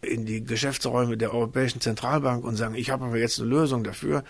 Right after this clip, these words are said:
und möchte die bitte Herrn Draghi vortragen", das können sie auch vergessen, das brauchen sie nicht machen. Aber ich kann mich erinnern, als die Occupy-Bewegung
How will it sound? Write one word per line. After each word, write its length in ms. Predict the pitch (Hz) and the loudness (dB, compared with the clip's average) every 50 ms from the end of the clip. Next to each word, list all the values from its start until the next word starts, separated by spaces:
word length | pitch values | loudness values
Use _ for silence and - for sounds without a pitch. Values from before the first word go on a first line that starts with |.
| - - - - | -12 -18 -16 -8
und 160 | - 123 117 120 | -4 -2 0 2
möchte 260 | 127 123 120 - - | 2 0 0 -2 -4
die 120 | 120 120 | -4 -2
bitte 280 | 113 123 127 - 123 113 | -2 -2 0 0 0 0
Herrn 140 | 113 113 107 | 0 -2 -2
Draghi 340 | 113 120 147 165 147 123 | -2 -2 0 0 0 0
vortragen", 460 | 107 - 123 117 - - 117 120 120 120 | -2 -2 -4 -4 -4 -2 -2 -2 0 -2
das 160 | 113 110 - | -2 -4 -2
können 160 | 135 135 123 | -2 -2 0
sie 80 | 131 123 | -2 -2
auch 60 | 120 | -4
vergessen, 420 | - 120 113 139 147 135 - - | -4 -4 0 0 0 0 0 -2
das 120 | - 156 196 | -6 -8 -8
brauchen 280 | 196 - - 147 135 | -10 -8 -8 -6 -6
sie 100 | 131 127 | -4 -4
nicht 160 | 131 135 135 | -2 -2 -2
machen. 280 | 139 139 127 - - - - - - - - - - - - - - - - - - - - - _ _ | 0 -2 -2 -4 -6 -12 -16 -20 -20 -20 -20 -20 -20 -20 -20 -20 -20 -20 -18 -18 -18 -20 -20 -20 _ _
Aber 540 | - - 143 143 147 147 156 180 202 233 226 - - - - - - - - | -2 0 2 2 2 2 2 0 0 -2 -4 -10 -16 -20 -20 -20 -20 -18 -6
ich 180 | - - 131 - | -2 -2 0 2
kann 140 | - 170 165 | 2 2 2
mich 160 | 156 147 139 | 2 2 2
erinnern, 480 | 147 - - 147 156 170 170 165 156 | 0 0 0 0 0 0 0 -2 -4
als 300 | - - 139 131 127 - | -4 -2 -2 -2 -2 0
die 120 | - 131 - | -2 0 0
Occupy-Bewegung 1500 | - 156 - 160 143 131 - 131 131 131 131 131 135 131 - - - 127 127 135 151 165 151 139 139 135 135 131 131 | -2 -2 -2 -4 -4 -2 -2 -2 -2 0 0 -2 -2 -4 -6 -6 -6 -4 -2 0 0 2 2 2 2 0 0 -2 -4